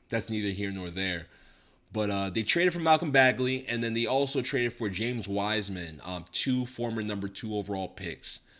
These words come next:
So they have that going for 'em. They got Jaden Ivey. They got, got Cade Cunningham. Um, I actually think Victor Wembanyama would, would slot perfectly into that team, um, playing the three. Um, a seven-foot-four wing.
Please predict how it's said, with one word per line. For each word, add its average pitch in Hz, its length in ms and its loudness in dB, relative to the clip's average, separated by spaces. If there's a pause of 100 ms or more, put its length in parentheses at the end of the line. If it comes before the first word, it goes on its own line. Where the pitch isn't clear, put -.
(280)
So 110 320 0
they 131 160 6
have 147 240 4
that 127 260 4
going 120 220 0
for 117 320 -2
'em. 120 100 -6
They 117 100 0
got 107 220 2
Jaden 117 300 4
Ivey. 113 320 4
They 113 80 2
got, 107 240 0
got 104 240 -6
Cade 117 320 -2
Cunningham. 117 500 0 (560)
Um, 101 220 -2
I 131 100 0
actually 131 380 0
think 117 260 -4
Victor 107 280 -2
Wembanyama 101 560 -2
would, 92 160 -6 (100)
would 98 160 -6
slot - 420 -4
perfectly 110 540 -6
into 107 180 -6
that 98 160 0
team, 113 360 -8 (180)
um, 92 160 -6
playing 107 320 -4
the 87 40 -6
three. 98 340 -6 (920)
Um, 92 380 -6 (100)
a 92 80 -6
seven-foot-four 127 880 -2 (1040)
wing. 110 400 -2